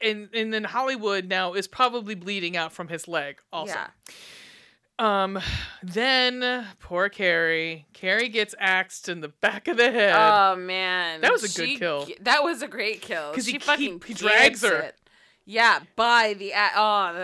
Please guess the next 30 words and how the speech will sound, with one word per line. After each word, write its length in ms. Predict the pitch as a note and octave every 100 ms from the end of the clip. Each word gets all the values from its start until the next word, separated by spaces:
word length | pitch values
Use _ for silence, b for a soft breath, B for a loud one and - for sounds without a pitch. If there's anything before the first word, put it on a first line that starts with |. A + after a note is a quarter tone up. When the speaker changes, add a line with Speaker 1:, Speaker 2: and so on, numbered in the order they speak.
| E3 F#3+
Speaker 2:
the, 40 |
he 80 | F#3+
Speaker 1:
Yeah. 1120 | F#3+ F#3 G#3+ A3 A3+ A3+ A3+ G#3 F#3+ F3 D#3+
Speaker 2:
fucking, 320 | D#3 A3+ F3+ D#3+
she 60 |
fucking 0 | _
gets 560 | C#3 D#3+ F3+ G3 F#3+ -
it. 260 | D#3 - _ B B B B _
Speaker 1:
Yeah. 600 | F3+ D#3+ F3 F3+ E3+ D#3 b b b _ -
And 240 | G3 G3
then 280 | G3+ G3+ G#3
she 380 | - - C4 A#3+
has 380 | A#3+ A3 G3
more, 560 | G3 G3+ G#3+ A3+ A3 A3
then 280 | G#3+ G3+ G3+
Lane 300 | A3 B3 B3
has 260 | A3 G3
more, 480 | F#3 G3 G3+ G3+ G3
uh, 420 | F#3+ F3 E3 D#3+ F3+
oh, 160 | E3+
fucking, 720 | - - F#3+ F#3 F#3 E3+ E3 _ b b b _
th-, 140 | A3 C4
is 80 | C4+
this 160 | D4+
where 100 | D#4+
they 80 | C#4+
come 260 | - B3+ B3+
to 100 | B3+
the 140 | F#3
altar? 560 | F#3+ G3+ G#3+ A3+ A3+